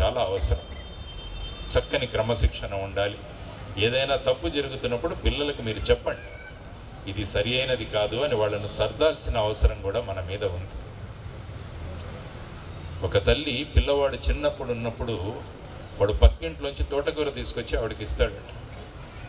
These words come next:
ఆ తల్లి చాలా ఆనందించింది. అని బ్రహ్మాండంగా తోటకూర చేసుకొని తింటుంది. వాడు అలాగే అటు ఇటు తీసుకొచ్చి తెచ్చి పెడుతూ ఉండేవాడు. వాడు పెద్ద గజ దొంగగా మారుతాడు.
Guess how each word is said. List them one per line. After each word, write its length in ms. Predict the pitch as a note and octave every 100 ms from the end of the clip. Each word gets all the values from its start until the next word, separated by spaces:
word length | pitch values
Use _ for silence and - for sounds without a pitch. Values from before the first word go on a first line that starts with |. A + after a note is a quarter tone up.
| - -
ఆ 160 | G2 G#2
తల్లి 340 | - A2+ C3 -
చాలా 220 | - B2
ఆనందించింది. 680 | A2+ A2 B2+ B2 G2+ - - - - - - - - - - - G2+
అని 120 | A#2+
బ్రహ్మాండంగా 520 | A#2 A2+ A#2+ B2+ B2+
తోటకూర 440 | B2 A#2+ B2 B2
చేసుకొని 420 | A2+ A2 G#2 B2+ A#2+
తింటుంది. 260 | G2+ F#2+
వాడు 180 | G2+ A#2
అలాగే 320 | A2+ B2 B2+
అటు 260 | B2 A#2 C#3+
ఇటు 280 | C3+ B2 B2+
తీసుకొచ్చి 480 | A#2 A2+ - - -
తెచ్చి 300 | B2 - -
పెడుతూ 280 | A2 -
ఉండేవాడు. 460 | G2+ F#2+ - - - - - -
వాడు 140 | G#2
పెద్ద 220 | G#2+ A2
గజ 260 | B2 G#2+ A2
దొంగగా 400 | B2 B2+ B2+ A#2
మారుతాడు. 600 | G2+ G2 - - - -